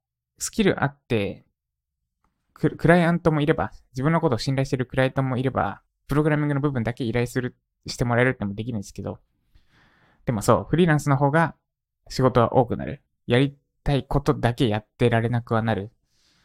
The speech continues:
かなと思います。これはあれですね。ちょっと、あの、一般的に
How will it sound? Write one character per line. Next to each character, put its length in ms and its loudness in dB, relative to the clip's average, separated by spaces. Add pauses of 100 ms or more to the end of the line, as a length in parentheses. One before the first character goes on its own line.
(200)
か 120 -2
な 100 0
と 120 -8
思 100 -4
い 20 -6
ま 100 -8
す。 160 -12 (100)
こ 100 -2
れ 60 6
は 280 6
あ 40 -2
れ 60 -4
で 20 -8
す 100 -12
ね。 220 -12 (100)
ち 100 -2
ょ 20 0
っ 120 -6
と、 200 2 (180)
あ 100 -4
の、 240 -4 (180)
一 160 -8
般 180 2
的 140 0
に 240 -2